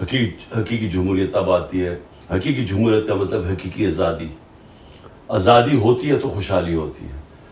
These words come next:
हकीकी जमहूरियत तब तक नहीं आ जा, आ सकती जब तक rule of law यानी इंसाफ नहीं होता, क्योंकि rule of law होता है तो जमहूरियत होती है, तो आज़ादी होती है, तो खुशहाली होती है। तो ये जो लोग <clears throat> छोड़ छोड़ के मगरब जा रहे हैं, यूरोप जाते हैं,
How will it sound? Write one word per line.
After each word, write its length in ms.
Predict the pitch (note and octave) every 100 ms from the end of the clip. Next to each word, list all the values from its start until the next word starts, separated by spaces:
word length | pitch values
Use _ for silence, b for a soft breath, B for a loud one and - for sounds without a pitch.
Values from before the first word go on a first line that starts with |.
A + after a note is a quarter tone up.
| B B A2+
हकीकी 360 | G#2+ E3 E3
जमहूरियत 480 | A#2+ A#2+ C3+ D3 C#3+
तब 160 | C#3+ -
तक 120 | C#3+ C3
नहीं 120 | C3
आ 100 | B2+
जा, 180 | A#2 F#2+ - -
आ 100 | C3+
सकती 340 | A2+ A#2 B2
जब 160 | G#2+ G#2+
तक 220 | A2+ F2+ G#2+
rule 200 | G#2+ G#2
of 120 | G2
law 280 | E2 D#2 E2+
यानी 180 | F#2
इंसाफ 500 | F#2 F2+ F#2 F2 -
नहीं 100 | F2
होता, 320 | D2+ C#2+ - - - - B B B B -
क्योंकि 260 | C3 C3 C3+
rule 240 | G2+ C3+
of 120 | D3
law 320 | - C#3 B2 F2+
होता 280 | A#2 -
है 80 | E3+
तो 120 | D#3+
जमहूरियत 520 | C#3 F#2+ A2+ A#2+ C#3+ G#2+
होती 280 | A#2 A2+
है, 120 | A#2 A#2+
तो 140 | A2+
आज़ादी 400 | G#2 G2 G2 G#2+
होती 300 | G#2 F2+ G2
है, 140 | G2
तो 400 | F2+ - - -
खुशहाली 440 | G#2+ B2 G2 F2+ E2+
होती 320 | D#2+ C#2+ -
है। 60 | - B B B B B -
तो 60 | F3
ये 140 | G#3
जो 100 | F#3+
लोग 400 | E3 D3 D3+ C#3+ - -
<clears throat> 1400 | - A#3 F#3 C3 E2 - - - - - - - - - -
छोड़ 260 | - A2+
छोड़ 220 | F2+ G2+
के 140 | F2 G2
मगरब 480 | F#2 F#2 F#2+ D#2 F2
जा 180 | F2 D#2+
रहे 180 | E2
हैं, 400 | E2 D#2+ D#2+ D#2
यूरोप 320 | E2 F2 E2+ D#2
जाते 340 | E2 D2+ E2
हैं, 320 | D#2 D2+ C#2+